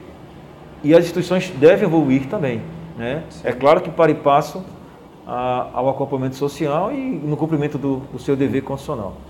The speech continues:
Speaker 1: Então, fico muito agradecido, fico honrado em hoje ser o subcomandante da Polícia Militar.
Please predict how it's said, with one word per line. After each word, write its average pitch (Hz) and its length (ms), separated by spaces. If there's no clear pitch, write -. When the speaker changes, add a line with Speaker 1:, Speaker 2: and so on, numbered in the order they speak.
Speaker 1:
Então, 175 280
fico 175 200
muito 185 180
agradecido, 175 800
fico 170 280
honrado 151 540
em 135 160
hoje 135 220
ser 139 120
o 131 60
subcomandante 127 580
da 120 80
Polícia 117 300
Militar. 135 480